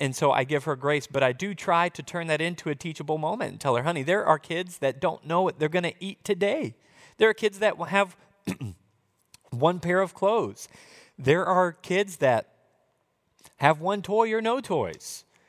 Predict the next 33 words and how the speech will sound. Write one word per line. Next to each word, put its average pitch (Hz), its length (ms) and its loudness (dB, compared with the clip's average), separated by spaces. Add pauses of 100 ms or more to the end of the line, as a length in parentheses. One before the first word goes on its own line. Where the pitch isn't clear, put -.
(240)
We 190 160 0
are 196 120 4
so 220 420 2
blessed 190 640 2
that 151 100 -2
we 180 100 -6
should 180 140 -10
be 202 120 -4
thankful, 202 560 -2
and 117 100 -2
we 151 60 -2
don't 180 180 2
need 196 120 -4
to 196 40 -8
be 196 120 -6
thinking 202 200 -4
about 180 180 0
what 165 120 -6
we 170 80 -6
don't 190 320 2
have. 175 240 -2
We 185 80 -6
need 190 100 -4
to 185 80 -6
be 180 100 -6
thankful 180 380 -6
for 175 140 -12
what 185 160 -4
we 185 80 -6
do 196 500 -4 (360)
have. 107 640 2
And, 113 400 -4
uh, 113 280 2